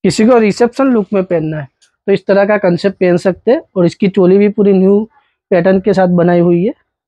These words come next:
new designer रहेगी। ये देखिए सर, किसी को इस तरह से पूरा full लहंगा all over work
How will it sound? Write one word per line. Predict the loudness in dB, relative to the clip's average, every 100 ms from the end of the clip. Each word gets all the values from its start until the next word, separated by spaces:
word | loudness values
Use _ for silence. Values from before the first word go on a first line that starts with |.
| -2
new | 2
designer | 2 2 2 2 2
रहेगी। | 2 0 -2 -6 _ _ _ _ _ _ _ _ _ _ _ _ _ _ _ _ -20 -20 -20 -20 -20 _ _ _ _ _ _ _ _ _ -2
ये | 0
देखिए | 2 0 -4 -10
सर, | -10 -16 -16 _ _ _ _ -12
किसी | -8
को | -2 -2
इस | 0
तरह | 0 0
से | 0
पूरा | -2 0 0
full | -2 0 0 -2 _ _ _ _ _ _ _ -4
लहंगा | 0 0 2
all | 2 2 2
over | 0 0
work | -4